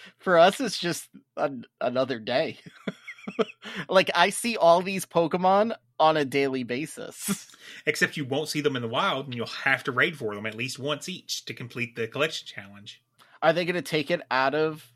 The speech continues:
Speaker 1: it? So really, they're gonna do that. They're gonna
Speaker 2: Oh,
Speaker 1: pull
Speaker 2: you
Speaker 1: the Heracross
Speaker 2: guarantee
Speaker 1: thing
Speaker 2: they do
Speaker 1: again.
Speaker 2: that. But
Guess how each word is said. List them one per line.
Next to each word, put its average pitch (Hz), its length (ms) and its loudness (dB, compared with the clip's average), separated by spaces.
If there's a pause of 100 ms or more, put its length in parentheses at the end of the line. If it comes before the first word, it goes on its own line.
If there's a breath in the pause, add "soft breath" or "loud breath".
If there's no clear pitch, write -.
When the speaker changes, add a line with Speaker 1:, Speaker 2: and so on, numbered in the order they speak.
(340)
Speaker 1:
it? 139 280 -2 (260)
So - 240 -4
really, 131 400 -4
they're 120 160 -10
gonna 131 200 -8
do 143 220 -8
that. 110 260 -8 (120)
They're 131 100 -4
gonna 123 280 -6
Speaker 2:
Oh, 139 80 0
Speaker 1:
pull 139 80 2
Speaker 2:
you 131 80 -2
Speaker 1:
the 120 80 -4
Heracross 135 100 -6
Speaker 2:
guarantee 170 640 -2
Speaker 1:
thing - 0 -
Speaker 2:
they 131 120 0
do 110 60 -6
Speaker 1:
again. 98 40 -8 (160)
Speaker 2:
that. 127 100 -14
But 160 400 0